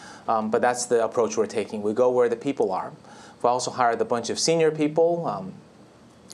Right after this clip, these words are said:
we've hired, um, a, we've brought a lot of Chinese Googlers from, um, Mountain View, um, Kirkland, and New York to move to China to seed the culture, because that's really important, right?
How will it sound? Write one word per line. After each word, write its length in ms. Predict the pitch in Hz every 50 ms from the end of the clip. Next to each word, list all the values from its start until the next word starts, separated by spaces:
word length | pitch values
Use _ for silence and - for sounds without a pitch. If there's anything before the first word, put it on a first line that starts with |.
| - -
we've 100 | 123 110
hired, 400 | - - 120 113 104 104 104 95
um, 400 | 104 98 92 92 95 95 95 95 95
a, 280 | - - - - 117 120 - -
we've 160 | 117 110 -
brought 200 | - 123 120 117
a 40 | 113
lot 260 | 113 117 120 127 113
of 200 | 110 110 - -
Chinese 460 | - - - 139 127 123 120 113 113
Googlers 520 | - 151 151 147 156 156 156 165 165 160
from, 400 | - - 123 117 113 113 113 - - - - - - - - - -
um, 400 | - 107 104 98 98 98 95 95 -
Mountain 380 | 123 131 135 139 135 147 135 120
View, 400 | 123 127 127 131 131 123 123 113
um, 220 | 101 95 92 95
Kirkland, 680 | - - 151 147 143 147 143 135 131 123 123 123 120 113
and 380 | 110 101 101 98 98 95 101
New 120 | 113 123 127
York 460 | 127 135 135 131 131 127 127 - - -
to 160 | - - 117
move 280 | 110 123 147 160 156 156
to 100 | 143 127
China 460 | - - 123 127 123 123 113 104 - - - - - - - -
to 160 | - - 117
seed 380 | - - - - 143 143 123 104
the 60 | -
culture, 480 | - - 151 160 156 156 - - - - -
because 200 | - 113 104 110
that's 260 | 110 123 113 113 - -
really 220 | 120 110 107 110
important, 460 | 107 98 - - 113 104 98 95 - - - - - -
right? 220 | - - - -